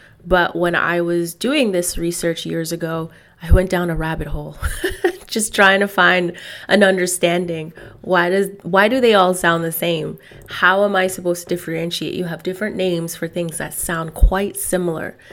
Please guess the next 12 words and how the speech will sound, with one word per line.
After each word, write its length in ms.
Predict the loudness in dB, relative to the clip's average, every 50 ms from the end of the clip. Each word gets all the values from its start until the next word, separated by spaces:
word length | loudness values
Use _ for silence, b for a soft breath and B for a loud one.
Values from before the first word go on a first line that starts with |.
| B B B B B B -4
To 120 | -2 -2
me, 520 | 0 0 2 2 4 4 2 2 0 -6 -12 _ -4 0
it 100 | 2 2
all 200 | 4 2 2 0
sound 580 | 0 0 0 2 2 2 2 0 0 -2 -4 -6 -14 _ _ _ _ -8
the 180 | -4 -2 0 0
same. 520 | 2 2 2 2 2 0 0 -2 -4 -12 -16 -20 _ _ _ _ _ _ _ _ _ _ _ B B B B B B B B
But 520 | 0 4 6 8 8 6 6 2 -4 -14 -14 _ _ _
with 240 | 0 2 2 2 2
the 80 | 2 0
different 360 | 0 0 0 0 -4 -4 -2
names, 800 | -2 -2 -2 0 0 0 0 -2 -4 -6 -6 -8 -8 -10 -12